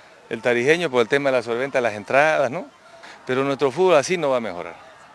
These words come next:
como lo manejan. Es difícil, es difícil, porque, porque la sapiencia de un técnico, un árbitro la arruina, porque él tiene los intereses, ¿no? Intereses que son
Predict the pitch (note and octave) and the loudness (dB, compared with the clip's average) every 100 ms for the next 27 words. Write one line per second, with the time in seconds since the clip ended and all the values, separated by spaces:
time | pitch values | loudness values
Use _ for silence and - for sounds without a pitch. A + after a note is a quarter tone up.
0 | - - - - - - G#2+ G#2 G2+ G2 | -20 -20 -20 -20 -16 -10 -6 -4 -4 -4
1 | A2+ B2 A2 D#3 C#3 D3 D3+ C3 - D3 | -2 -2 -2 -6 -8 -10 -8 -10 -8 -8
2 | C#3 B2 B2 A#2+ G#2+ A2+ A2+ B2+ A#2+ - | -8 -12 -14 -12 -10 -10 -6 -6 -8 -12
3 | - - - B2 C3+ B2 A#2+ B2 - D3+ | -20 -14 -8 -6 -4 -6 -4 -6 -6 -8
4 | E3+ C3 C3 D3 - D#3 E3+ E3+ G3+ - | -6 -4 -4 -4 0 0 -2 -6 -6 -8
5 | - - D#3 D#3+ D3 D#3 D#3+ C#3 B2+ A#2 | -16 -14 -8 -2 0 0 -2 -4 -4 -4
6 | A2 C#3+ D3+ A#2+ G2 - A2+ G#2 A#2 C3 | -2 -4 -4 -10 -14 -10 -10 -8 -4 0
7 | E3+ G3 G3+ - - - - - D#3 D3 | 0 0 -6 -18 -20 -20 -12 -4 -4 -2
8 | B2+ A#2+ A2+ A2 A2+ D3 - D4 - - | -4 -4 -6 -4 -4 -4 -6 -16 -20 -20
9 | - - _ - - - C3 E3+ F4 B2+ | -20 -20 _ -20 -20 -16 -8 -8 -8 -10
10 | A2 A2 A2 F#3 - - - - - - | -8 -2 0 0 -2 -10 -20 -20 -20 -20
11 | - B2 G#2+ D#3+ E3+ D#3 | -12 -8 -6 -2 -2 -4